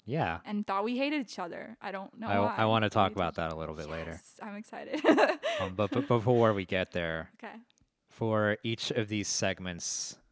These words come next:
Speaker 1: um, I guess in your dance career, life.
Speaker 2: Yes. Journey.
Speaker 1: Journey.
Speaker 2: <laughs>
Speaker 1: That's a good one.
Speaker 2: Thanks.
Speaker 1: I've probably used it before and just forgot about it. It's the gin
Speaker 2: <laughs>
Speaker 1: talking. How did you feel start? Well, yeah. So how did you feel starting out,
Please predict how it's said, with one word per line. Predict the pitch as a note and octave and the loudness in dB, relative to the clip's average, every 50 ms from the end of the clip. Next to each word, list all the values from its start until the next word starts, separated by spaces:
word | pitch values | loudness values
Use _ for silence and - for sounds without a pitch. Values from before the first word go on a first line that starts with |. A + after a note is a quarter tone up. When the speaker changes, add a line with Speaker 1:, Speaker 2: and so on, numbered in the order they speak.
| _ _ _ _ _ _ - | _ _ _ _ _ _ -12
Speaker 1:
um, | F#2 F2+ F2 E2 E2 D#2+ - | -10 -10 -10 -12 -14 -12 -8
I | - F#2 | -6 -4
guess | F2 E2+ E2 - | -4 -4 -4 -6
in | F#2 F2 E2+ | -8 -8 -10
your | E2 E2+ | -10 -8
dance | D#2 - E2 E2 E2 - - - - - - _ _ _ _ _ _ _ _ _ _ _ _ _ _ _ _ - | -8 -8 -8 -8 -8 -10 -10 -12 -14 -14 -18 _ _ _ _ _ _ _ _ _ _ _ _ _ _ _ _ -20
career, | - - F2 E2 E2 E2 E2 E2+ F2 F2+ - _ _ _ _ _ _ _ _ _ _ _ _ _ _ - | -16 -14 -12 -10 -8 -8 -6 -6 -8 -8 -12 _ _ _ _ _ _ _ _ _ _ _ _ _ _ -6
life. | E2 E2 D#2+ E2+ E2+ - - - - _ _ _ - | -4 -2 -2 -2 -4 -6 -10 -20 -20 _ _ _ -12
Speaker 2:
Yes. | A3 G#3 G3 - - - _ _ _ _ _ _ _ _ _ _ _ _ _ _ | -12 -12 -12 -14 -18 -20 _ _ _ _ _ _ _ _ _ _ _ _ _ _
Journey. | - A3+ A3+ A3 G#3+ G3+ G#3 G#3 A3+ D4 - _ - G#2 | -6 -6 -4 -4 -4 -8 -8 -6 -6 -8 -8 _ -16 -14
Speaker 1:
Journey. | G2 - G2+ F#2 F2+ F2+ F2 | -8 -4 -2 -2 -2 -2 -4
Speaker 2:
<laughs> | E2 E2+ | -2 2
Speaker 1:
That's | - F4 C4+ - C4+ G3+ - - - - | 2 2 4 2 2 4 4 4 4 2
a | G2+ | -4
good | E2 F2+ E2 D2 | -6 -6 -8 -6
one. | D#2 D#2 D#2+ F2+ - - | -6 -8 -10 -10 -14 -18
Speaker 2:
Thanks. | - - - A3 A#3+ - | -18 -16 -16 -16 -8 -2
Speaker 1:
I've | - G2 - | -2 -2 0
probably | - B2+ A2+ G2 F#2+ F2 | 2 2 2 2 2 -2
used | E2+ E2+ D#2+ - | -4 -4 -6 -6
it | F2 | -8
before | D#2+ - - F2+ E2 | -8 -8 -6 -6 -6
and | E2 D#2 | -6 -6
just | E2 - - | -8 -8 -8
forgot | F2 D#2+ E2 D#2+ D#2+ D#2 | -8 -6 -4 -4 -4 -4
about | - E2 D#2 D#2 | -6 -6 -6 -6
it. | D#2+ D#2 D#4+ | -6 -6 -8
It's | - - C#4+ | -8 -8 -8
the | C#4+ - E2+ | -8 -8 -10
gin | - E2 D#2 D2 | -10 -10 -12 -12
Speaker 2:
<laughs> | D2 | -14
Speaker 1:
talking. | - D2+ D2 - - - - - - - - _ _ _ _ _ _ _ _ - | -14 -16 -16 -16 -16 -16 -16 -16 -16 -18 -20 _ _ _ _ _ _ _ _ -14
How | - - A2+ A2 | -8 -6 -4 -4
did | G#2+ A2 G2+ G#2 | -2 -4 -4 -4
you | G#2+ G2+ F#2+ F#2 | -4 -4 -6 -8
feel | - - A2+ G2+ G2 F#2+ | -8 -6 -4 -4 -2 -2
start? | - - - G#2+ G2 - | -4 -4 -4 -4 -4 -4
Well, | G2 G2 A2+ - _ _ _ _ - | -4 -6 -6 -6 _ _ _ _ -2
yeah. | B2 A#2 G2+ - - - | 0 2 2 0 -2 -4
So | - - C3 | 0 2 4
how | C3 F3+ | 6 6
did | G3+ G3+ F#3 - | 6 6 2 0
you | C#3+ B2+ | -2 -4
feel | - B2+ A2 G2+ | -2 -2 -4 -2
starting | - - G2+ F2+ E2+ E2 D#2+ D2+ | -2 -2 -2 -2 -4 -6 -8 -12
out, | D2 C2+ - | -14 -16 -18